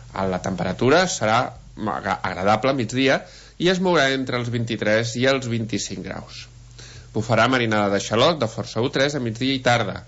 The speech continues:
i al vespre tornarà a calmar de nou. Demà divendres esperem de nou alguns núvols prims a primera hora, durant la matinada, i cel serè bona part de, del dia, sobretot durant mig matí, migdia i tarda.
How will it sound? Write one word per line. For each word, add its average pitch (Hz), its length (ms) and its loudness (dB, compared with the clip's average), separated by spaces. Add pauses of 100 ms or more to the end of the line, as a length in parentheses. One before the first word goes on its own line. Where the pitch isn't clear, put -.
(120)
i 175 140 2
al 165 100 2
vespre 113 380 0 (420)
tornarà 123 400 2
a 101 140 -2
calmar 95 320 -2
de 95 100 -4
nou. 92 220 -2 (1000)
Demà 135 200 4
divendres 139 560 2
esperem 131 460 0 (400)
de 117 100 2
nou 143 160 2
alguns 120 360 -2
núvols 98 340 -4
prims 190 280 0
a 123 60 -6
primera 95 400 -2
hora, 143 300 4
durant 98 180 -6
la 98 80 -8
matinada, 127 540 0 (500)
i 165 80 0
cel 175 240 0
serè 156 220 4 (540)
bona 147 280 4
part 120 200 2
de, 117 60 2 (360)
del 110 240 4 (100)
dia, 107 280 0
sobretot 101 600 -4 (220)
durant 101 260 -2 (720)
mig 117 240 -4
matí, 123 220 4 (480)
migdia 160 500 2 (160)
i 165 160 0
tarda. 127 320 -2